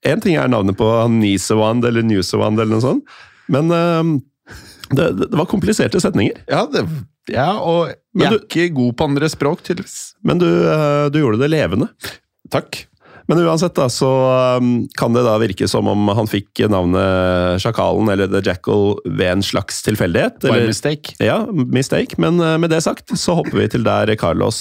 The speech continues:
Speaker 1: nå befant seg.
Speaker 2: Ja, for Carlos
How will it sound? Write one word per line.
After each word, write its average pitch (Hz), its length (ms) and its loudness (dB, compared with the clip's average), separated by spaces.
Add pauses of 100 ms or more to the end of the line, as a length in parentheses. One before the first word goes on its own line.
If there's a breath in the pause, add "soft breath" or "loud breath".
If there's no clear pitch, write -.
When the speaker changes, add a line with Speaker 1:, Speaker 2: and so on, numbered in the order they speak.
(100)
Speaker 1:
nå 113 340 2
befant 85 340 -2
seg. - 160 -6 (140)
Speaker 2:
Ja, 107 240 -2 (320 loud breath)
for - 180 -4
Carlos 175 400 0